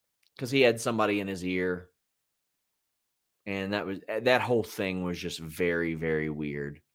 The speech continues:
Very weird.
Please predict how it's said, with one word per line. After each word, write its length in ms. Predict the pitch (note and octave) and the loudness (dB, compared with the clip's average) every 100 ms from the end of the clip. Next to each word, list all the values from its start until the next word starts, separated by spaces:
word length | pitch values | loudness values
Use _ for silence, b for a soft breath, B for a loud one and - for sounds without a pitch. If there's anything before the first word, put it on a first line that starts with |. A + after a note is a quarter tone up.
| _ _ _ _ _ _ _ - _ _ _ _ _ _ _ _ _ _ - _ _ _ - | _ _ _ _ _ _ _ -20 _ _ _ _ _ _ _ _ _ _ -20 _ _ _ -2
Very 300 | G2+ F2+ E2 | 8 8 8
weird. 400 | D2 C#2+ C2+ | 4 2 0